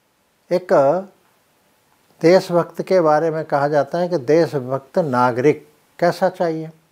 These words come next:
तो हिंदू भी कैसा चाहिए, यहाँ का मूल निवासी तो हिंदू ही है। तो ऐसी स्थिति में देशभक्त, जागरूक, समझदार, स्वाभिमानी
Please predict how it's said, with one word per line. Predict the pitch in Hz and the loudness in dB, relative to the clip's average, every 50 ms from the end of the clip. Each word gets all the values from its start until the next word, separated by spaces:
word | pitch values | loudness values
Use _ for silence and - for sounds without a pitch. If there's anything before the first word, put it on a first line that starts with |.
| _ _ _ _ _ _ _ _ _ _ _ _ _ _ _ _ _ _ _ _ _ _ _ _ _ _ _ - | _ _ _ _ _ _ _ _ _ _ _ _ _ _ _ _ _ _ _ _ _ _ _ _ _ _ _ -2
तो | 175 | 0
हिंदू | 135 139 156 165 170 190 196 | 0 0 -2 0 0 0 2
भी | 190 196 190 | 2 2 0
कैसा | 190 196 196 185 - 196 185 | 2 0 0 2 2 0 0
चाहिए, | 185 - 165 156 151 156 151 | 0 0 -2 -2 -2 -2 -4
यहाँ | 143 127 117 127 123 | -6 -8 -8 -8 -6
का | - - 135 | -4 -4 -6
मूल | 123 131 139 151 160 | -4 -2 -2 0 0
निवासी | 160 160 160 160 156 160 - 175 | 2 2 2 2 0 -2 -6 -6
तो | - 175 | -4 -4
हिंदू | 151 170 190 202 214 | -2 -2 -2 -2 -2
ही | 202 190 | -2 -2
है। | 175 170 175 - _ _ _ _ _ _ _ _ _ _ _ _ _ _ _ _ _ _ _ | -2 -6 -8 -12 _ _ _ _ _ _ _ _ _ _ _ _ _ _ _ _ _ _ _
तो | - - | -2 0
ऐसी | 147 156 165 156 - 214 208 | 0 0 0 0 2 2 2
स्थिति | 190 214 - - - - 202 175 | 2 0 -6 -10 -4 -2 0 0
में | 165 160 165 180 196 202 196 - - _ _ _ _ _ _ _ _ _ _ _ _ - - - _ _ - - | 0 0 2 2 2 2 0 -4 -14 _ _ _ _ _ _ _ _ _ _ _ _ -20 -20 -20 _ _ -2 2
देशभक्त, | 147 147 165 156 - - 165 156 156 156 156 - - 185 | 4 4 4 4 2 -2 -2 -2 -2 -4 -6 -6 -4 -2
जागरूक, | 185 180 165 147 143 127 127 135 139 139 151 143 156 165 175 175 175 - 175 | -2 -2 0 0 0 2 2 2 2 2 2 2 2 2 0 0 -2 -4 -6
समझदार, | - - - 139 135 139 139 139 135 131 139 135 135 147 156 170 170 175 - _ _ _ _ _ _ _ _ _ _ - _ _ _ _ | -6 -4 -4 -2 -2 0 -2 -2 0 0 2 2 4 4 2 0 -2 -8 -14 _ _ _ _ _ _ _ _ _ _ -20 _ _ _ _
स्वाभिमानी | - - - - 143 143 139 143 156 156 151 151 147 139 139 143 151 165 175 | -20 -8 -2 0 2 2 2 0 0 0 0 0 0 0 0 -2 -4 -4 -6